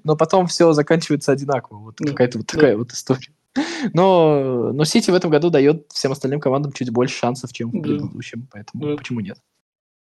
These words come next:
Speaker 2: Ну, в
Speaker 1: Вот.
Speaker 2: общем, девятого марта будет все равно решающий матч, несмотря на то, что Арсенал победил.
Speaker 1: Я не думаю, что он будет решающий. Я думаю, что он будет важный, но сезон длинный. Вот так вот.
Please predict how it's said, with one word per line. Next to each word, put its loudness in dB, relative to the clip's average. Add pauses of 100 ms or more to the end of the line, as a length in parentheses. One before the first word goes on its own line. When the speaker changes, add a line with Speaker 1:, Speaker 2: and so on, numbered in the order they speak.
(120)
Speaker 2:
Ну, -4
в 2
Speaker 1:
Вот. 4
Speaker 2:
общем, -2
девятого 4
марта 2
будет -4
все -10
равно -4
решающий 0
матч, 2
несмотря 6
на 4
то, 4
что -4
Арсенал 0
победил. 4
Speaker 1:
Я 6
не 0
думаю, 4
что -4
он -2
будет 4
решающий. 0
Я 2
думаю, 0
что -2
он -2
будет -2 (160)
важный, 2
но -2 (120)
сезон -4
длинный. -6 (180)
Вот -16
так -10
вот. -20